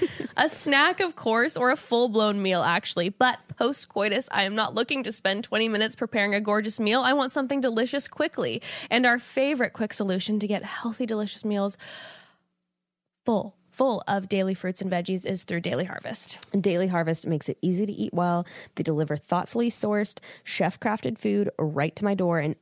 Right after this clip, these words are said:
Speaker 2: everything can be prepared in five minutes or less. Some of it doesn't even need preparation.
Speaker 1: Mm-hmm.
Speaker 2: Daily Harvest works directly with farmers to harvest organic fruits and vegetables at their peak and freezes them within twenty-four hours to lock in their nutrients.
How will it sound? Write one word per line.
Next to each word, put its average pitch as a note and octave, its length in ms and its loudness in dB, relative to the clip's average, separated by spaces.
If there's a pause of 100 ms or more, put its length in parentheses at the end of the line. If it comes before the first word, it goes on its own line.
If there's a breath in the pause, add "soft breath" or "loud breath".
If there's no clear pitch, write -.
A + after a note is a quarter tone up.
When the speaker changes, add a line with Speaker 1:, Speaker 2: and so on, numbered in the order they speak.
Speaker 2:
everything A3 340 2
can F#3 160 -2
be E3+ 100 0
prepared E3+ 460 -2
in E3 140 0
five E3 240 2
minutes E3 240 0
or C3+ 100 -2
less. D3 320 -2
Some G3+ 140 2
of F#3 80 4
it E3+ 80 0
doesn't D3+ 180 -2
even C3+ 160 0
need D#3+ 300 0
preparation. F3+ 640 2
Speaker 1:
Mm-hmm. A#3+ 380 0
Speaker 2:
Daily A3 240 4
Harvest G#3+ 340 0
works G3 200 0
directly F#3 360 0
with C4 100 -2
farmers A#3 440 0
to G3+ 100 -4
harvest F#3 400 0
organic F3+ 440 0
fruits A#3 220 0
and D#4 80 2
vegetables F3+ 460 0
at G3 80 -4
their A#3+ 80 0
peak F#3+ 340 -4 (300 loud breath)
and E3+ 180 2
freezes G3+ 560 0
them G#3 180 0
within D#3+ 300 0
twenty-four F3 500 0
hours E3 320 0
to - 120 -4
lock D3 260 -2
in E3 60 0
their D3+ 100 0
nutrients. D3 560 -2